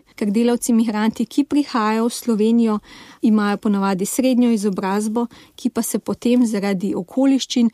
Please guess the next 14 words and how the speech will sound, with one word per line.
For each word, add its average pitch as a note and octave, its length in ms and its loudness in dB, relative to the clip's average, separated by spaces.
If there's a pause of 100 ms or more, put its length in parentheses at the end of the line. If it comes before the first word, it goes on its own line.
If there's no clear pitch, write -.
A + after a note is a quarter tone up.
(220)
prekvalificirajo A3 1200 -2 (400)
v G3+ 160 0
druga C4 400 2
dela B3+ 420 0 (220)
in A3+ 120 2
s - 120 -12
tem A3+ 240 2
v G#3 60 0 (100)
bistvu G#3 400 -4 (560)
ne B3 160 4
opravljajo G#3+ 840 -2 (260)
svojega G3+ 680 -2 (100)
pri-, G3 240 -2
eh, F#3 360 -4